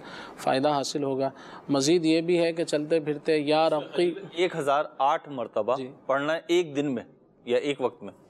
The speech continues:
Speaker 1: ایک دن۔
Speaker 2: ایک دن میں، یعنی ج-، جب تک، جتنے دن تک وہ مسئلہ حل نہ ہو،
Speaker 1: روز
Speaker 2: تو ہر دن ایک ہزار آٹھ مرتبہ
Speaker 1: ایک ہزار۔
Speaker 2: وظیفہ پڑھیں۔
Speaker 1: جی۔
Speaker 2: ٹھیک۔
Speaker 1: روز پڑھنا ہے، اور اس کے علاوہ یہ بھی کر سکتے ہیں کہ چلتے پھرتے یا رقیبو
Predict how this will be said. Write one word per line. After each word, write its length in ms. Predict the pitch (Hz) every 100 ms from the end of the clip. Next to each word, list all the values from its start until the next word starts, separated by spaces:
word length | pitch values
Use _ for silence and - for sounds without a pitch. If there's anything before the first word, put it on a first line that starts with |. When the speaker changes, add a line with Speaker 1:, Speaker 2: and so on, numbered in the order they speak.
| - - - -
Speaker 1:
ایک 280 | 160 165 147
دن۔ 240 | 139 135 151 -
Speaker 2:
ایک 260 | 165 160 135
دن 160 | 110
میں، 120 | 98 - -
یعنی 240 | 123 135
ج-، 260 | 135 147 139
جب 100 | 147 151
تک، 240 | 170 143
جتنے 260 | 143 170 180
دن 200 | 170 170
تک 140 | 170
وہ 60 | 170
مسئلہ 300 | 151 165 165 160
حل 60 |
نہ 120 | 156
ہو، 200 | 156 151 - -
Speaker 1:
روز 280 | 151 170 170
Speaker 2:
تو 80 | 147
ہر 140 | 160
دن 220 | 147 165 151
ایک 240 | 151 143
ہزار 240 | 139 139 143
آٹھ 260 | 135 131
مرتبہ 160 | 127 131
Speaker 1:
ایک 80 | 143
ہزار۔ 160 | 123
Speaker 2:
وظیفہ 320 | 113 113 110 101
پڑھیں۔ 320 | - - -
Speaker 1:
جی۔ 100 | 120
Speaker 2:
ٹھیک۔ 400 | - - - 139
Speaker 1:
روز 320 | 147 185 -
پڑھنا 360 | 165 165 180 156
ہے، 100 | 156 - - - - -
اور 120 | 143
اس 220 | 143 156
کے 160 | - 180
علاوہ 360 | 165 165 175 170 - - - - - - - - 143 147
یہ 240 | 139 139 165
بھی 120 | 180
کر 140 | 175
سکتے 380 | 151 170 143 170
ہیں 160 | 156 160
کہ 120 | 160
چلتے 480 | 147 156 151 160 160
پھرتے 440 | 156 135 143 139 147 - - - -
یا 440 | 139 151 170 175
رقیبو 720 | 160 147 175 170 147 147 127